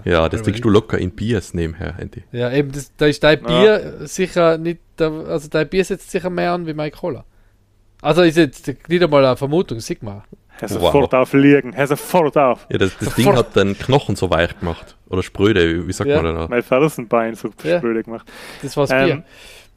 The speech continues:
Speaker 3: das Problem beim, beim lauten Chips essen sind ja nicht die Chips, sondern die Packung, oder? Wo man eine
Speaker 2: Ja,
Speaker 3: finden
Speaker 2: sicher.
Speaker 3: muss.
Speaker 1: Ja.
Speaker 3: Deswegen,
Speaker 2: Das hab
Speaker 3: deswegen
Speaker 2: ich mir
Speaker 3: gibt's
Speaker 2: jetzt
Speaker 3: natürlich
Speaker 2: angefangen.
Speaker 3: die Chips immer in der Schüssel ein.
Speaker 2: Schüssel,
Speaker 3: natürlich.
Speaker 2: das stimmt.
Speaker 3: Ja.
Speaker 2: Schüssel, Schüsseln sind voll gut.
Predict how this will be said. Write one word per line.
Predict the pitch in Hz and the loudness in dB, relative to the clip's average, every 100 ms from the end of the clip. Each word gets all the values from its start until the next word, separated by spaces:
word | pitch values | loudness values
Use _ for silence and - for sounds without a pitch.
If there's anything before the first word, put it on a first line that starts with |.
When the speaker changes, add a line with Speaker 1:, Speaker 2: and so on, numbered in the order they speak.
| _ - | _ -2
Speaker 3:
das | 143 | -2
Problem | - 143 143 143 185 | 2 2 2 2 2
beim, | 175 143 139 139 160 | 0 0 -4 -8 -4
beim | 131 127 123 127 | -2 -2 -4 -8
lauten | 135 120 160 - 127 | 0 2 2 -2 -8
Chips | 196 - 127 | -6 -6 -4
essen | 117 - 135 | -4 -6 -10
sind | - 139 | -6 -4
ja | |
nicht | 131 131 | -4 -6
die | - | -10
Chips, | - 202 - | -6 -6 -4
sondern | 131 113 | -4 -2
die | |
Packung, | - 175 - - 104 | -2 -4 -4 -12 -8
oder? | 107 165 | -4 -2
Wo | 131 | -2
man | 120 123 | -4 -4
eine | 123 | 0
Speaker 2:
Ja, | 170 214 127 | 4 4 4
Speaker 3:
finden | 123 | -2
Speaker 2:
sicher. | 113 117 | -6 -6
Speaker 3:
muss. | 107 - 170 | -8 -12 -12
Speaker 1:
Ja. | 202 311 - | -8 -4 0
Speaker 3:
Deswegen, | - 330 131 123 135 165 - - | 0 2 0 0 -2 -12 -16 -8
Speaker 2:
Das | - | 0
hab | 143 | 0
Speaker 3:
deswegen | 196 262 | 2 4
Speaker 2:
ich | 269 | 4
mir | |
Speaker 3:
gibt's | 226 | 4
Speaker 2:
jetzt | - 220 | 2 0
Speaker 3:
natürlich | 151 156 127 | 0 0 0
Speaker 2:
angefangen. | 110 - _ | -4 -14 _
Speaker 3:
die | - | -16
Chips | - 185 - | -6 -6 -4
immer | 180 185 | -4 -2
in | 185 | -4
der | |
Schüssel | - 269 - - 123 | 0 0 0 -4 -4
ein. | 107 | -2
Speaker 2:
Schüssel, | 156 240 160 | -2 0 0
Speaker 3:
natürlich. | 110 104 | -4 -6
Speaker 2:
das | 170 - | -8 -4
stimmt. | 208 165 175 | -2 -2 -4
Speaker 3:
Ja. | |
Speaker 2:
Schüssel, | 185 208 - 131 120 | -4 -4 -4 -6 -8
Schüsseln | - 202 190 165 | -4 -4 -4 -4
sind | 165 143 | -4 -4
voll | - 170 | -2 -2
gut. | 139 107 - | -2 -6 -10